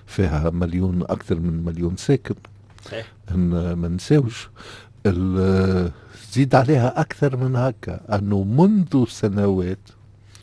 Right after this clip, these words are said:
Speaker 1: ال-، ال-، الخط الأول للصحة اللي كان موجود، معناها المستوصفات، تقريبا اندثروا، تقريبا اندثروا، واللي بقاو،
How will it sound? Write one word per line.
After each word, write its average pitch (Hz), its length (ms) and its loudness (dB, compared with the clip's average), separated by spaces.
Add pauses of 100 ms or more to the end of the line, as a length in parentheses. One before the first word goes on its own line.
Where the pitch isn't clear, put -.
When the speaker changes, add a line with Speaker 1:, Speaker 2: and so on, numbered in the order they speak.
(600)
Speaker 1:
ال-، 95 680 2 (180)
ال-، 87 500 -6 (160)
الخط 87 640 0
الأول 156 640 6 (840)
للصحة 98 800 0 (480)
اللي 92 160 0
كان 101 320 6
موجود، 98 560 6 (100)
معناها 80 300 0
المستوصفات، 92 960 4 (1120)
تقريبا 175 840 6 (380)
اندثروا، 131 600 6 (400)
تقريبا 143 560 4
اندثروا، 120 760 0
واللي 131 260 4
بقاو، 143 600 6